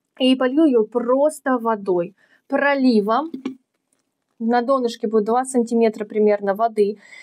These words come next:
Я оставлю так примерно на час-два.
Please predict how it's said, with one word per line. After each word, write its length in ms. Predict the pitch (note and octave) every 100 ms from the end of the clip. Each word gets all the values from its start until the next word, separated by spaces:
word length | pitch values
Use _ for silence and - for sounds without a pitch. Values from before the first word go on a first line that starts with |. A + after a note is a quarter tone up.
| -
Я 160 | A3+ B3
оставлю 540 | C4 - C#4 B3 A3
так 260 | G#3+ A3+ G#3+
примерно 580 | A3 A#3+ B3+ A#3+ G#3 G3+
на 120 | G#3+
час-два. 760 | G#3 A#3 G#3 G3 G3 G3+ F#3+ C4